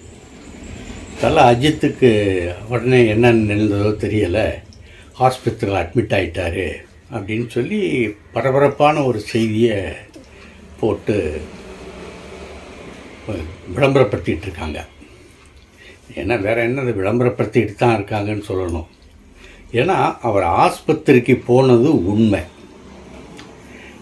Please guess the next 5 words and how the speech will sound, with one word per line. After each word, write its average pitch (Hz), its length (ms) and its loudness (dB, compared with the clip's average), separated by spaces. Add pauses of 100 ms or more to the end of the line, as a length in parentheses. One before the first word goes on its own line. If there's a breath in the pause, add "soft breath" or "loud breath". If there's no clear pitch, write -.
அது 117 200 0
எதுக்காக, 135 720 6
என்ன 139 600 4
அப்படிங்கிறதெல்லாம் 123 760 4
இல்லாம, 107 520 2